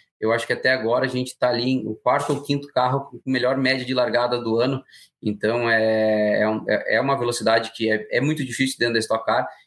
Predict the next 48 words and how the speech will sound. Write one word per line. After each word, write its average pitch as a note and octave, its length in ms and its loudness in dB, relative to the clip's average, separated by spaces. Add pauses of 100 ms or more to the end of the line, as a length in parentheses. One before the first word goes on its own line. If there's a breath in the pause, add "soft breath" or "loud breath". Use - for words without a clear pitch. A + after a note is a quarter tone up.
(160)
então A2+ 120 0
a A2+ 60 2
gente G#2+ 260 -4
tá B2 160 0
com C3 140 -2
a A2+ 60 -2
velocidade, A#2 640 0 (340)
a G#2+ 100 2
gente G#2+ 200 -2
sabe G#2+ 400 0
que, G#2+ 480 -2 (320)
é, G2+ 360 2
pra A2+ 180 2
essa C3 160 -2
etapa B2+ 360 -2
agora A2+ 340 0
que A2 120 -6
vem, A#2 320 -2 (260 soft breath)
a G2+ 60 -2
gente A2 260 -2
tem B2+ 160 0
o C3+ 140 -8
pac C#3 260 -2
entrando C3+ 400 -2
nos C3 160 -2
carros B2 260 0
da A2+ 60 0
Chevrolet, A2 420 0
então C3 160 -2
assim, A#2 200 -2
os G#2+ 80 -4
carros C3+ 240 0
da B2 60 -2
Chevrolet A#2 500 0
vão D#3 220 0
estar D3 280 0
muito D3+ 200 -2
mais B2 200 -2
rápidos, A#2+ 440 -2 (380 loud breath)
é, G#2 320 2
em G#2 60 0
relação G#2+ 440 0
aos G#2+ 100 -2
Toyotas, G#2+ 580 0
e G#2 100 -2
é, G2+ 520 0
porque - 260 -6
tava, B2+ 340 -2